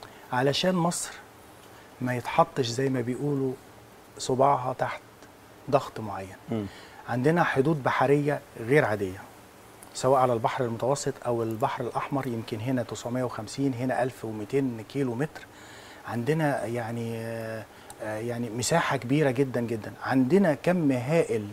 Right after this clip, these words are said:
Speaker 1: من الثروات في مصر،
Speaker 2: مم.
Speaker 1: سواء في الجبهة الغربية عندنا، آه، ال-، ال-، آه، أو في البحر المتوسط.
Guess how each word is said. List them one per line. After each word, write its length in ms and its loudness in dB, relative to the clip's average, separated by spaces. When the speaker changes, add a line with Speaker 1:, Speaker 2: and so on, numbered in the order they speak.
Speaker 1:
من 140 6
الثروات 680 10
في 120 6
مصر، 320 4
Speaker 2:
مم. 160 -4
Speaker 1:
سواء 280 10
في 100 0
الجبهة 340 4
الغربية 500 4
عندنا، 380 2
آه، 180 -2
ال-، 200 -8
ال-، 1200 -16
آه، 180 -4
أو 240 -2
في 160 -2
البحر 580 4
المتوسط. 560 2